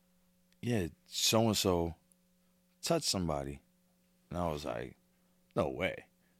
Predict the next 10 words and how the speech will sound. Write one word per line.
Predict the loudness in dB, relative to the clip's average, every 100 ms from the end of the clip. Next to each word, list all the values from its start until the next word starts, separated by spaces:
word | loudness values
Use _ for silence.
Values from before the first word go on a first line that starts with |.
| _
And | -14 -8
dude | -4 -4
was | -4
like, | -6 -6 -2
"Yeah." | 0 0
And | -2
I |
was | -8 -8
like, | -12 -14 _ _ _ _ _ _ _ _ _ _ _ _ _ _ _
"Bro, | -2 -2